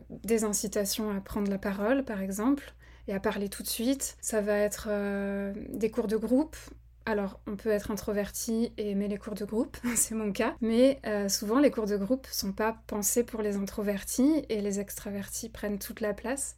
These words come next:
Alors que si le cours est vraiment construit pour permettre à chaque personnalité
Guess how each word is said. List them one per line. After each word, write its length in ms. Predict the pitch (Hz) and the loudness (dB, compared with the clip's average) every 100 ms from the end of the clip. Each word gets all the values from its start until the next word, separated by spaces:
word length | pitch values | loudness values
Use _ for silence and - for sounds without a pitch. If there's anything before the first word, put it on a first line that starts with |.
| - | -6
Alors 280 | 208 196 | -2 -2
que 100 | - | -4
si 180 | 202 - | -4 0
le 120 | 226 220 | 2 2
cours 280 | - 254 | 2 0
est 120 | 226 202 | 2 0
vraiment 320 | 208 208 233 | 0 0 0
construit 580 | - 240 233 - 262 254 | 2 2 2 2 0 0
pour 260 | - 220 | -2 -6
permettre 540 | - 233 226 226 226 220 | 0 2 4 2 2 -2
à 60 | |
chaque 240 | 202 233 220 | -2 -4 -4
personnalité 960 | 226 202 - 220 214 202 202 240 240 | -6 -2 -2 0 0 0 -2 0 0